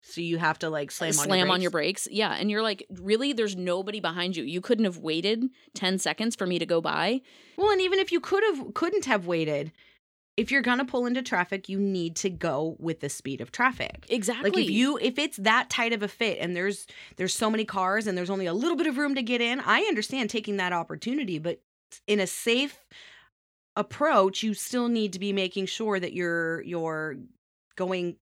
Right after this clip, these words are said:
Speaker 1: quick enough that you're not impeding the traffic behind you. Like, I
Speaker 2: Exactly.
Speaker 1: understand slowing down a little bit to allow vehicles in. A little bit's fine. But when I have to, like, slam on my brakes or I'm gonna hit you,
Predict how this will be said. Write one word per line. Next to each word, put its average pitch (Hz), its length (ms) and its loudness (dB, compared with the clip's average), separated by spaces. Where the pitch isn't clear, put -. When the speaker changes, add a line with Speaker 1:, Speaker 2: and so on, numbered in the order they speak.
Speaker 1:
quick 269 260 -2
enough 202 340 2
that - 140 -6
you're 180 120 -2
not 180 340 -2
impeding 202 500 2
the 185 80 0
traffic 175 400 -6
behind 175 380 -4
you. - 160 -14
Like, 262 220 -4
I - 80 0
Speaker 2:
Exactly. 381 120 2
Speaker 1:
understand 262 340 2
slowing 226 280 0
down 202 160 2
a 175 60 2
little 156 240 -2
bit 196 160 -2
to 233 140 -4
allow 226 260 -2
vehicles 247 420 -2
in. 247 160 -2
A - 20 -12
little 440 200 0
bit's 415 200 0
fine. 403 320 0
But 247 160 2
when 240 140 4
I 233 40 6
have 233 100 0
to, 226 80 0
like, 196 160 2
slam 190 400 2
on 190 100 2
my 170 100 -2
brakes 165 360 -2
or 180 40 0
I'm 170 60 -2
gonna 156 160 -6
hit 165 260 -2
you, 381 300 2